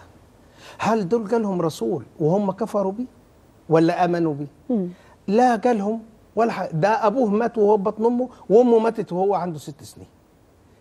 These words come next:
Speaker 1: يبقى ما اتعرضش عليهم أي دين. طب ما المسيحية واليهودية، كل نبي ورسول إلى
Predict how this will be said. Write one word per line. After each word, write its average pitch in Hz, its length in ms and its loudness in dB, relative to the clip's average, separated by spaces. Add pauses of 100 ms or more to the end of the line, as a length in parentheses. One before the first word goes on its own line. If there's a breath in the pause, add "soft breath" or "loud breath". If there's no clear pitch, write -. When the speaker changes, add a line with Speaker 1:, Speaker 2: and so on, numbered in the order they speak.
(160)
Speaker 1:
يبقى 180 400 2 (800)
ما 160 120 -2
اتعرضش 175 520 0
عليهم 156 460 -4 (120)
أي 180 220 -2 (520 soft breath)
دين. 147 460 2 (260 loud breath)
طب 180 120 4
ما 196 140 2
المسيحية 202 560 0
واليهودية، 196 540 2
كل 202 360 -2
نبي 202 280 -2
ورسول 175 480 -2
إلى 180 200 2